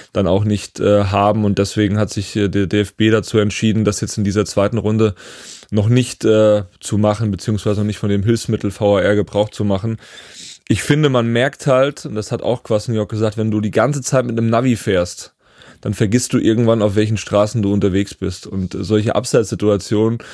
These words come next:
die Schiedsrichter verlassen sich halt mittlerweile auf die kalibrierte Linie. Ähm, sie schauen vielleicht auch nicht mehr so genau hin, auch die Linienrichter nicht mehr, und verlassen sich eben aufs Hilfsmittel. Und dann kommst du in so ein Pokalspiel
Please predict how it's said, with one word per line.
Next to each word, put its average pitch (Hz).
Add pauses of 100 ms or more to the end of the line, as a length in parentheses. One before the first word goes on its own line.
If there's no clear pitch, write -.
(180)
die -
Schiedsrichter 123
verlassen 117
sich 107
halt 104
mittlerweile 104
auf 92
die 101
kalibrierte 104
Linie. 123 (580)
Ähm, 104
sie 101
schauen 120
vielleicht 117
auch 110
nicht 117
mehr 120
so 110
genau 110
hin, 123
auch 117
die -
Linienrichter 123
nicht 123
mehr, 127 (400)
und 107
verlassen 110
sich 107
eben 107
aufs 101
Hilfsmittel. 107
Und 98
dann 98
kommst 127
du 120
in 113
so 107
ein 110
Pokalspiel 117